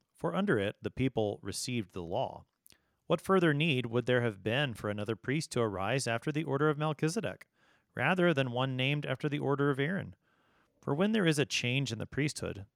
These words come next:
there is necessarily a change in the law as well. For the one of whom these things are spoken belonged to another tribe,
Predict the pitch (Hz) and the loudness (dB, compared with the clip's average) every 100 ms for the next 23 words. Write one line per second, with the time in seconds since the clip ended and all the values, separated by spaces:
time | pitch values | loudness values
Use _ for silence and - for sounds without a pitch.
0 | - 117 113 117 117 - - 131 180 117 | -4 -2 -2 -2 -4 -4 -2 0 0 -2
1 | 120 - - 170 190 180 175 139 107 87 | -4 -6 -4 -2 -2 -2 -2 -2 -2 -4
2 | 90 113 107 107 90 78 90 _ _ _ | -6 -6 -6 -4 -6 -6 -18 _ _ _
3 | _ _ _ - 180 185 160 107 131 170 | _ _ _ 0 4 6 4 2 2 2
4 | 165 113 123 117 104 - 120 123 117 - | 2 0 0 -2 -6 -4 -4 -4 -4 -6
5 | 98 - 110 107 90 85 107 98 107 135 | -6 -4 -2 -2 -4 -6 -4 -2 -2 -2
6 | - 107 101 87 90 - - 190 80 82 | -4 -4 -4 -4 -6 -6 -2 -2 -2 -8